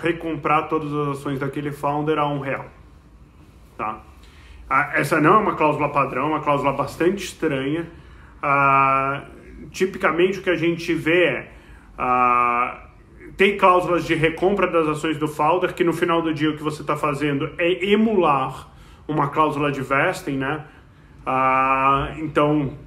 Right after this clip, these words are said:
pá, se o cara sair nos primeiros doze meses, a empresa, a empresa, não o fundo, pode recomprar cem por cento das ações dele por um real.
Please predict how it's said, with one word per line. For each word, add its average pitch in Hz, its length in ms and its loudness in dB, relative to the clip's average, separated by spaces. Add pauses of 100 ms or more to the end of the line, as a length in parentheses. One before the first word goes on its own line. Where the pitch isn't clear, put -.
(140)
pá, 156 280 4
se 147 100 -8
o 151 40 -6
cara 160 200 2
sair 165 220 0
nos 160 100 -4
primeiros 156 420 -2
doze 156 300 2
meses, 175 640 0 (340)
a 175 120 2
empresa, 170 840 2 (160)
a 165 160 4
empresa, 160 920 0 (240)
não 151 1600 2
o - 20 -4
fundo, 147 640 -2 (200)
pode 156 280 4
recomprar 175 680 0
cem 180 180 0
por 151 160 -10
cento 160 320 -2
das 156 200 0
ações 147 340 -2
dele 147 220 -2
por 151 140 -4
um 147 120 -2
real. 123 340 -4